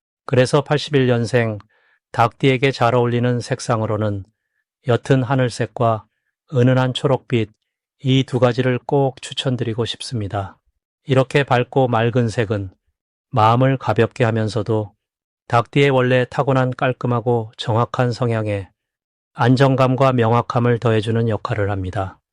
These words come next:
집안에 작은 화초를 두거나 하늘색이 가미된 소품을 가까이에 두면 마음이 한결 맑아지고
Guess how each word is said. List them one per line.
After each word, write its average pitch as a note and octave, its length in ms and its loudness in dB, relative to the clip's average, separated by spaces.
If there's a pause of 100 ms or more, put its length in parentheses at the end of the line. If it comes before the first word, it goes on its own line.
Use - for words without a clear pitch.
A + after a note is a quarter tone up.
(460)
집안에 B2+ 400 2
작은 B2 340 2
화초를 B2 460 -2
두거나 G#2+ 480 -4 (600)
하늘색이 C#3+ 600 0
가미된 C3 420 2
소품을 B2+ 480 -2
가까이에 A2+ 520 -2
두면 G#2 400 -6 (480)
마음이 B2 340 4
한결 C3 360 2
맑아지고 G#2+ 760 -2